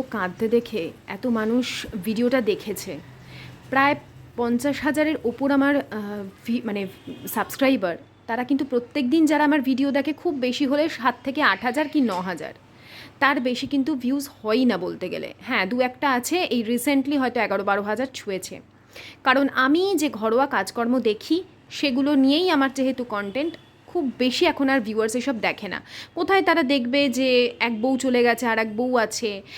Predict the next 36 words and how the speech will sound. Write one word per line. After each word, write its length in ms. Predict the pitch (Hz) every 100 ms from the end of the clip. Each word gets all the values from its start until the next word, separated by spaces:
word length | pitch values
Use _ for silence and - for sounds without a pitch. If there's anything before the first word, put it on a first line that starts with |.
| - - -
হ্যাঁ, 300 | 262 277 196
সাথে, 340 | - 220 220
আহ, 520 | - 143 214 208 196
তারপরে 420 | 190 202 214 277 415
কন্ট্রোভার্সি 600 | 240 226 233 233 226 277
তো 100 | 381
আছেই, 460 | 320 226 - 247
সেগুলো 320 | 240 240 226 240
না 100 | 277
হয় 140 | 370
ছেড়েই 320 | - 240 226
দিলাম, 240 | 202 190 190
তাদেরও 380 | 202 214 254
এখন 240 | 330 294 262
প্রচুর 280 | 233 202 196
কম্পিটিশন 600 | 180 160 175 170 196 160 -
কন্ট্রোভার্সি 500 | 214 196 202 196 190
ক্রিয়েটারদের। 520 | 185 180 175 165 - -
কিন্তু 320 | 302 302 330 - - -
যারা 280 | 208 202 226
জীবনে 480 | 247 233 233 269 311
নতুন 300 | 247 233 269
নতুন 220 | 277 311
জিনিস 380 | 240 240 269 -
নিয়ে 160 | 226 233
আসতে 220 | 240 277
পারে, 360 | - 170 190 151 - - -
তাদের 280 | 370 415
ভিডিও 280 | 330 330 339
তো 80 | 349
লোকে 220 | 311 294
অবশ্যই 480 | 294 247 269 311 339
বেশি 280 | 254 240 302
দেখবে, 320 | 208 - 190
তাই 220 | - 349
না? 180 | 320